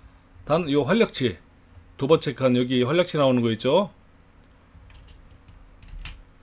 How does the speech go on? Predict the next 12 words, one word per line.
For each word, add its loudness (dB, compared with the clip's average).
자, 6
요 4
현재 4
요 4
펫코인은 2
있으나 4
마나한 6
겁니다. 2
나중에 4
이거 0
바로 2
없어집니다. 4